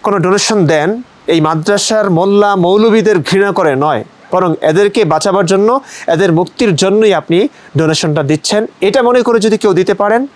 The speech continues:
তাহলে আপনার দান, আপনার অনুদান, আপনার ডোনেশন আমি সাদরে গ্রহণ করব, আমরা সাদরে গ্রহণ করব। আমাদের সঙ্গে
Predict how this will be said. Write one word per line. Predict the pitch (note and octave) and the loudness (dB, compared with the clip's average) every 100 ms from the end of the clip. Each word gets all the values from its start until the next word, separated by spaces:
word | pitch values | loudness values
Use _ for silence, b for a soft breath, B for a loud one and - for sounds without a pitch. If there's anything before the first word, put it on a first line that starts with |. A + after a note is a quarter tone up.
| - - | -20 -6
তাহলে | E3+ E3+ D3+ - B B | -2 0 0 -2 B B
আপনার | D3 - F3 D#3+ | -6 -2 -2 -2
দান, | C#3 D3 G3+ - | -2 -2 -2 -4
আপনার | D3 D#3 D3 | -4 -2 0
অনুদান, | C#3 E3 E3+ G#3 | 0 0 0 0
আপনার | E3 - C#3 A#2+ | -2 -2 -4 -2
ডোনেশন | C3+ E3+ - G#3+ | 0 0 0 -2
আমি | E3 C3 A#2+ B B | 0 -2 -4 B B
সাদরে | - - D3+ F3 F3 | -6 -4 -2 0 0
গ্রহণ | C3+ C3+ | 0 -2
করব, | B2 D3 D3+ | -2 -2 0
আমরা | C#3 B2+ | 0 -2
সাদরে | B2 - C#3 D#3+ C#3+ | -4 -4 -2 0 0
গ্রহণ | B2 A2+ | -2 -4
করব। | G#2+ G#2+ E3 B B B | -4 -2 -4 B B B
আমাদের | - C#3 D3 | -4 0 -2
সঙ্গে | - E3 D#3+ G3+ | -2 -2 0 -2